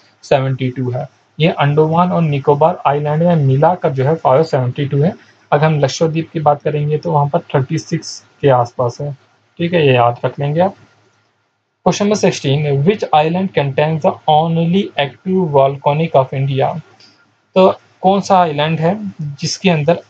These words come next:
अ, जो कि only active volcanic है? तो आप देखिए जो नॉरकंडम आइलैंड है ये नॉर्दर्न पार्ट में मिलता है अंडमान निकोबार के आइलैंड के, और ये जो एक्टिव वोल्केनो है ये बैरन आइलैंड में है जो कि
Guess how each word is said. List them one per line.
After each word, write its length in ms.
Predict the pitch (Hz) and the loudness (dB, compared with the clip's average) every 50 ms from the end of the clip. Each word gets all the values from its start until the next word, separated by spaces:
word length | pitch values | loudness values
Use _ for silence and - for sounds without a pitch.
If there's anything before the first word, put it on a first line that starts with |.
| _ - | _ -2
अ, 280 | - 170 156 151 151 147 | 0 2 2 2 2 2
जो 200 | 139 135 151 151 | 2 0 0 0
कि 120 | - - | 0 -2
only 600 | - - - 175 170 175 180 190 190 185 196 214 - | -6 -2 0 2 2 4 4 2 2 2 0 0 -2
active 400 | - 139 - - 185 185 180 156 | -2 -4 -2 0 2 2 4 4
volcanic 560 | 143 135 135 135 139 139 156 160 170 160 - 143 | 4 4 4 2 0 -2 -4 -4 -4 -2 -2 0
है? 320 | 139 135 123 131 - _ _ _ _ _ _ _ _ _ _ _ _ _ _ _ _ _ - | 0 0 0 -2 -6 _ _ _ _ _ _ _ _ _ _ _ _ _ _ _ _ _ 0
तो 60 | 170 | 0
आप 100 | 160 160 | 2 0
देखिए 560 | 165 160 190 185 185 214 202 196 196 - - - | 0 -2 -2 0 2 2 2 2 0 -2 -6 -4
जो 160 | 170 190 185 170 | 0 2 2 2
नॉरकंडम 680 | 151 135 131 131 139 139 - 175 175 185 185 180 175 | 2 2 2 0 0 0 -2 -2 0 0 2 2 2
आइलैंड 340 | 170 170 170 170 170 170 175 | 2 2 2 2 2 2 2
है 120 | 175 170 | 2 2
ये 80 | 170 165 | 0 0
नॉर्दर्न 440 | 156 139 127 127 135 151 160 165 | 0 0 0 0 0 0 0 0
पार्ट 260 | 160 - 156 151 147 160 | 2 2 2 2 0 -2
में 280 | 156 156 156 156 151 | -2 -2 -2 0 0
मिलता 300 | 143 131 120 123 - 151 | -2 -2 -2 -2 0 0
है 100 | 151 156 | 0 0
अंडमान 380 | 147 139 151 147 143 147 147 139 | 0 2 2 2 2 2 0 0
निकोबार 460 | 131 123 - 147 139 139 131 131 131 | -2 -4 -2 -2 0 2 2 0 0
के 140 | - - 151 | -2 -2 -2
आइलैंड 360 | 127 127 123 123 120 127 131 | -2 0 -2 -2 -2 -4 -4
के, 160 | - 139 147 185 196 _ _ _ _ _ _ _ _ _ _ - | -4 -4 -4 -4 -6 _ _ _ _ _ _ _ _ _ _ 0
और 160 | - 160 156 | 2 2 2
ये 180 | 160 151 160 165 | 2 2 0 2
जो 140 | 160 190 - | 2 2 2
एक्टिव 300 | 143 131 - - 180 165 | 2 0 0 2 4 4
वोल्केनो 460 | 160 156 156 151 - 143 143 151 160 | 4 4 2 0 -2 -2 -2 -2 -2
है 220 | 147 160 175 170 | 0 0 0 0
ये 60 | 165 | 0
बैरन 420 | 160 147 135 127 135 151 151 151 147 | 0 2 4 4 4 4 2 0 0
आइलैंड 380 | 127 123 123 127 127 135 143 | 0 0 2 2 2 0 0
में 80 | 147 151 | 0 0
है 100 | 160 151 | 0 0
जो 140 | 143 147 135 | 0 0 0
कि 120 | - 156 | 2 2